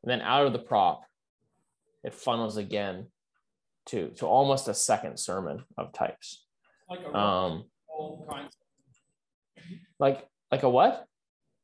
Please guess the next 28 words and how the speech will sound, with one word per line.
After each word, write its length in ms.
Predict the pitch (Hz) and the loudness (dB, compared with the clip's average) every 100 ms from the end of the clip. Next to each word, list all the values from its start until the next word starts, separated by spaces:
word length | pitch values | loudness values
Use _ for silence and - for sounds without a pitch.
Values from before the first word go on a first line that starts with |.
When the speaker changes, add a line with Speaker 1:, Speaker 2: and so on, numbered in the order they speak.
| _ 160 | _ -14
Speaker 2:
Like 140 | 151 | -10
a 80 | 147 | -10
Russian 560 | 135 160 - 180 165 | -6 -8 -8 -12 -10
doll 500 | 160 147 147 143 147 - _ _ _ _ _ _ _ _ _ | -6 -6 -4 -6 -10 -16 _ _ _ _ _ _ _ _ _
sermon. 500 | _ 311 294 294 - | _ -14 -14 -12 -2
Speaker 1:
Yeah, 1120 | 403 440 466 427 269 185 147 135 113 - - - | 6 8 10 8 8 8 8 6 4 2 0 2
yeah, 420 | 262 247 131 110 | 6 8 6 4
the 220 | 92 127 | 4 4
Russian 420 | 131 151 - 135 | 4 2 -2 -4
doll 280 | 120 120 127 | 0 2 0
sermon, 420 | 135 135 135 139 | -2 -2 -2 -2
maybe. 420 | 139 131 139 147 - | 0 0 0 -2 -6
Maybe 160 | 135 127 | -10 -10
you 60 | |
could 100 | - | -12
call 220 | - 139 117 | -4 0 2
it 40 | |
like 220 | 98 113 | 2 0
that. 280 | 110 113 123 - _ _ _ _ | 0 -2 -2 -10 _ _ _ _
Um, 600 | 127 127 123 110 107 131 - _ | 0 2 4 2 0 -4 -12 _
so 440 | - 170 147 95 92 _ _ _ _ _ _ _ _ - | 0 2 2 0 -12 _ _ _ _ _ _ _ _ 2
I 180 | 208 269 | 4 4
find 440 | - 160 135 135 | 4 2 4 2
that 160 | 156 135 | 0 2
this 180 | 160 | 0
is 120 | 165 139 | 0 -6
especially 500 | 120 - 127 131 123 | -4 0 0 0 0
helpful 720 | 127 113 120 110 110 110 | 0 -2 -2 0 2 -2